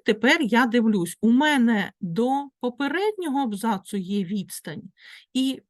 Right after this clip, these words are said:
після цього абзацу є відстань. Пам'ятаємо, у завданні написано по вісімнадцять пунктів, тобто додатково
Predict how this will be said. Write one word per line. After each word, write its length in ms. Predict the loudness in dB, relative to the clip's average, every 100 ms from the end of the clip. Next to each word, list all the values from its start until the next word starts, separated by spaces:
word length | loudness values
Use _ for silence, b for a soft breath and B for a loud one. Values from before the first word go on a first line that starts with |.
| _
після 520 | -2 -2 -2 -6 -8
цього 420 | -4 -2 -2 -4
абзацу 500 | -6 -4 -4 -4 -8
є 240 | -8 -6 -6
відстань. 460 | -8 -10 -10 -6
Пам'ятаємо, 720 | -2 0 0 -2 -4 -4 -8
у 60 | -8
завданні 500 | -10 -4 -4 -4 -8
написано 520 | -8 -8 -8 -6 -10 -4
по 180 | -2 -2
вісімнадцять 840 | -2 -2 -2 0 -2 -4 -8 -10
пунктів, 500 | -4 -2 -2 -6 -12 -4
тобто 420 | -2 -2 -2 -4
додатково 920 | -2 -2 -4 -6 -8 -4 -2 0 -2